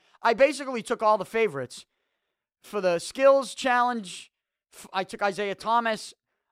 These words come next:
Uh, he lost in the finals to Karl Anthony Towns. I took Steph Curry in the three-point contest. He lost in the finals, in the final round to Klay Thompson. Um,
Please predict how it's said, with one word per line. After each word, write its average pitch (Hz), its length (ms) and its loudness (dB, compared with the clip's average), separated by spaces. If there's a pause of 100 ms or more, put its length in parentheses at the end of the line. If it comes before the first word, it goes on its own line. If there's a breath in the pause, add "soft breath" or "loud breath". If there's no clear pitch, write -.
(140)
Uh, 170 140 -2
he 233 200 -8
lost 226 380 2
in 202 80 -8
the 175 80 -10
finals 226 720 0 (400)
to 196 120 -8
Karl 220 300 -2
Anthony 208 300 -6
Towns. 202 480 -2
I 196 100 0
took 208 320 -4
Steph - 380 -4
Curry 269 340 2
in 254 80 -2
the 214 80 -10
three-point 233 460 -6
contest. 220 420 0 (300)
He 277 240 -6
lost 269 340 4
in 240 80 -2
the 220 60 -4
finals, 220 680 0 (420)
in - 60 -16
the 190 80 -10
final 226 320 0
round 214 440 0 (100)
to 190 560 0 (100)
Klay 202 300 -2
Thompson. 269 640 -2 (1000)
Um, 214 840 2